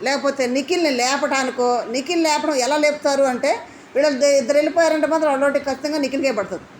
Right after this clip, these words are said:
నిఖిలే టాప్లో ఉంటాడు, ఎవరు నామినేషన్కి వచ్చినా నిఖిలే టాప్లో ఉంటాడు. అట్లా నిఖిల్ లేపడానికి కూడా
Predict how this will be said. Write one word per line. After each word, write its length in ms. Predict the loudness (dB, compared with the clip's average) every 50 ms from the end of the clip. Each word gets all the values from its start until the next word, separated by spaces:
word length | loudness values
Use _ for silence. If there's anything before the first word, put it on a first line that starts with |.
| -20 -18 -10 -6
నిఖిలే 280 | -4 0 2 2 2 2
టాప్లో 340 | 2 0 -2 0 0 0 -2
ఉంటాడు, 280 | -2 -2 -2 -2 -2
ఎవరు 360 | -2 -2 -4 -6 -4 -2 0
నామినేషన్కి 480 | 0 0 0 0 0 -2 -4 -6 -6 -6
వచ్చినా 200 | -6 -4 -4 -4
నిఖిలే 260 | -4 -2 -2 -2 -2
టాప్లో 280 | -2 -4 -4 -4 -6 -6
ఉంటాడు. 260 | -6 -8 -10 -12 -14 -14 -18 -20 -20 -20 -20 -20 -20 -20 -20 -20 -20 -20 -20 -20 -20 -20 -20 -20 -20 -20 -14 -8 -4
అట్లా 200 | -4 -2 0 0
నిఖిల్ 340 | 2 2 2 2 2 2 2
లేపడానికి 440 | 2 2 2 2 2 2 2 2 2
కూడా 280 | 4 4 4 4 2